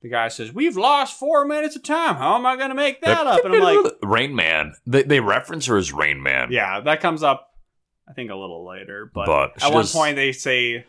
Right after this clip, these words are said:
Speaker 2: So it'll be
Speaker 1: "Taylor's like Rain Man with math."
Speaker 2: "If you run it this much faster, it'll be sixteen seconds a minute, but then we'll catch up in sixteen minutes." Uh, uh.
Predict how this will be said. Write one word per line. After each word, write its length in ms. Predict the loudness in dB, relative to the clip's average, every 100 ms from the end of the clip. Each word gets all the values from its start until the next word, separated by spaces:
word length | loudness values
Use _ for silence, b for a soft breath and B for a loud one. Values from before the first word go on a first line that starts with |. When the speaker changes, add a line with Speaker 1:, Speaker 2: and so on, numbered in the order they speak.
| -2
Speaker 2:
So 160 | 2
it'll 240 | 4 4 4
be 140 | 4
Speaker 1:
"Taylor's 340 | 4 4 2
like 200 | 2 0 0
Rain 340 | 0 0 0
Man 240 | 0 0 0
with 160 | -4
math." 500 | -2 0 2 0 0
Speaker 2:
"If 160 | -2 0
you 120 | 2
run 200 | 4 2
it 100 | 2
this 200 | 0 0
much 220 | 0 0
faster, 480 | 2 4 4 2 2
it'll 120 | 2
be 120 | 2
sixteen 480 | 2 0 0 -2 -2
seconds 360 | 2 2 2 -2
a 40 |
minute, 420 | 0 2 2 0
but 180 | 2 2
then 360 | 4 4 2 0
we'll 100 | 0
catch 240 | 0 0
up 160 | 0 0
in 80 | -2
sixteen 380 | -4 -2 -2
minutes." 360 | 0 0 0 0
Uh, 60 | 0
uh. 960 | 2 0 0 -2 -2 -2 -2 0 -2